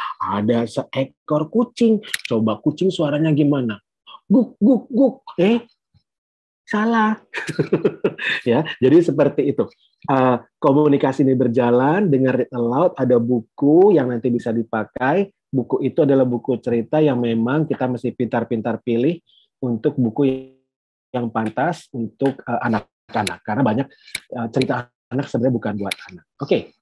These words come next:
cara paling mudah itu, read aloud. Jadi nanti untuk teman-teman, eh, parents yang akan ikut di kompetisi lomba video mendongeng itu,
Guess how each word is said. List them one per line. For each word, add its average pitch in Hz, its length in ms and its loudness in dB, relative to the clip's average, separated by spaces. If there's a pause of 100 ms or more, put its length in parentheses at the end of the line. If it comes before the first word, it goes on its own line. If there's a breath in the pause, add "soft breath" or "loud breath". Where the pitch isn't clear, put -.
(120)
cara 208 160 2
paling 208 200 4
mudah 202 200 4
itu, - 240 -2 (240)
read 185 240 2
aloud. 147 400 2 (400)
Jadi 139 240 0 (880)
nanti 151 320 2
untuk 147 240 0
teman-teman, 131 560 0 (560 soft breath)
eh, 127 160 -2
parents 131 400 2
yang 123 240 -2
akan 120 160 -2
ikut 123 320 -4
di 123 240 0
kompetisi 127 640 0
lomba 120 560 0
video 120 320 0
mendongeng 117 480 -4
itu, 185 400 -4